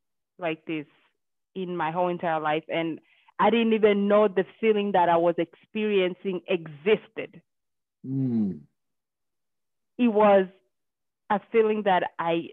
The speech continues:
Speaker 1: I just could not describe in all the languages I speak. I could not come up with a word that would describe this feeling of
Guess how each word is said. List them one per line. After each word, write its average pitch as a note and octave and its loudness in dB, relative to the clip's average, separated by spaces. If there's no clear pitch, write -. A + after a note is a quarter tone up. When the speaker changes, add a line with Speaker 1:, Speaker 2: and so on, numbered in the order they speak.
Speaker 1:
I F3+ -2
just F#3 -4
could F3+ -6
not D#3 -2
describe A#3+ 0
in F3+ -4
all G#3 4
the A#3+ 2
languages B3+ 2
I B3 2
speak. B3+ -2
I A3 2
could A3 2
not G#3 2
come G#3+ 0
up G3 0
with G3+ -6
a F3 4
word E3+ 0
that D#3 0
would D#3 -8
describe F3+ -4
this E3 -4
feeling F3+ -2
of B2+ -2